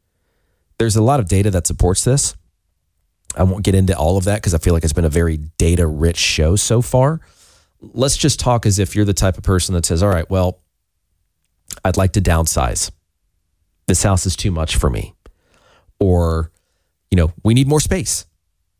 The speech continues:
We gotta sell our home in order to buy another." Th-, how, how do we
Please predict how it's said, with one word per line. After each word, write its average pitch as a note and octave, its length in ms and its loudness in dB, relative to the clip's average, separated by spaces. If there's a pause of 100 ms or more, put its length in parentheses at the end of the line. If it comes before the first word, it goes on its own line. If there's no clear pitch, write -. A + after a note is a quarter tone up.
(180)
We G#2 140 2
gotta A#2 240 0
sell A#2 280 2
our G#2 120 2
home A2 280 2
in F#2+ 100 -4
order G2 180 -2
to F2+ 60 -4
buy F2+ 200 0
another." F2+ 400 0
Th-, F2+ 160 -10
how, G2+ 300 0
how C#3 340 0
do C#3 180 0
we F#2+ 540 0